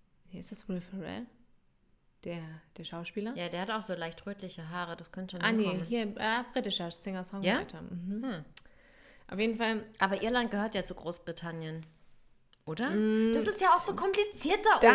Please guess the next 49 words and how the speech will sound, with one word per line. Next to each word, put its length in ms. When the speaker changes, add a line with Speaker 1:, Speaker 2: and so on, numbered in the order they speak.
Speaker 2:
oben 80
Speaker 1:
ist 120
es, 80
ja, 100
Speaker 2:
einfach. 120
Speaker 1:
das 100
ist 100
wirklich 220
ein 20
bisschen 200
komplizierter, 520
Speaker 2:
<laughs> 0
Speaker 1:
weil 220
Nordirland 680
gehört 160
zu 60
Großbritannien. 680
Und 920
da 80
gibt's 180
auch 120
nur 80
so 80
eine 140
richtige 280
Grenze 340
auf 80
dieser 200
einen 200
Insel. 300
Ein 60
Speaker 2:
Vielleicht 220
Speaker 1:
schwieriges 360
Speaker 2:
ist 80
Ed 60
Speaker 1:
Thema. 160
Speaker 2:
Sheeran 320
aber 180
dann 220
aus 240
Nordirland, 800
weil 120
das 160
wär 180
auch, 180
dann 200
wäre 220
auch 180
Brite. 440